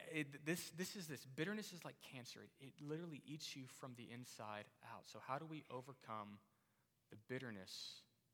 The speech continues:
that's within? Now, first you gotta identify it. Have I hardened myself against God? When I'm confronted,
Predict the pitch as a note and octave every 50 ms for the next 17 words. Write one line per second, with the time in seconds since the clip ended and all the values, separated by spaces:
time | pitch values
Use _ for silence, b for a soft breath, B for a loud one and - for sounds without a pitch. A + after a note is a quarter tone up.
0 | - - - - - G#2 - - A#2+ G#2+ G2 G2 G2 - - F3 E3 - - C3+
1 | A#2 G#2+ G2+ G2 F#2 G2+ A2 A2 G#2 - - - - - - - _ _ _ _
2 | _ _ _ _ _ _ _ _ _ _ _ _ _ _ _ _ _ _ _ _
3 | _ _ _ - B B B - - B2 B2+ C#3 E3 D#3 - - - C#3 C#3 D3
4 | D3 C#3+ B2+ A#2 A#2 A#2 - - - G#2 G2 G2 - - - - G2+ G#2 G2+ F#2+
5 | - - - G#2 G2+ G2+ G2 - - - _ _ _ _ _ _ _ _ _ _
6 | _ _ _ _ _ _ _ _ _ _ _ _ _ _ _ _ _ _ _ _
7 | _ b b b b b - - B2 C3 D3 D3+ - - C#3+ B2 - - - D3+
8 | D3 D3 C#3+ - - G#2+ F2